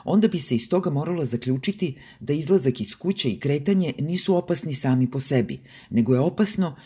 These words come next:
ponašati se mimo pravila za izbegavanje zaraze. Zabrana kretanja i kretanje uz poštovanje jasnih pravila dve su sasvim različite stvari. Potonje zvuči razborito i pokazuje se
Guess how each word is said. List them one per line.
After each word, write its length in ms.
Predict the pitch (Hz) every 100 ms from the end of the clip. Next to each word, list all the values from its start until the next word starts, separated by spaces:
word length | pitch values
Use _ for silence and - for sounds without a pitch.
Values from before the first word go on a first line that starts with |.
| -
ponašati 580 | 131 135 135 131 131 113
se 280 | - 104 - -
mimo 300 | 120 165 170
pravila 540 | - 113 110 127 139 -
za 180 | - 127
izbegavanje 640 | 117 127 123 104 110 127
zaraze. 440 | 113 95 78 - - _ _ _ _ _ _ -
Zabrana 560 | 117 160 139 127 104 101
kretanja 500 | 123 127 185 202 175
i 80 | 123
kretanje 460 | 131 117 131 117
uz 160 | 101 -
poštovanje 580 | 117 - 120 117 113 107
jasnih 380 | 110 - - -
pravila 440 | 117 139 180 156 - - -
dve 200 | 120 170
su 160 | 180 135
sasvim 480 | - 123 - 135 123
različite 560 | 117 101 101 - 113 120
stvari. 360 | - 120 98 - _ _ _ - - _
Potonje 380 | 151 143 139 123
zvuči 360 | 101 107 - 90
razborito 600 | 110 139 147 196 185 160
i 100 | 117
pokazuje 540 | 117 - 113 104 139
se 260 | 117 107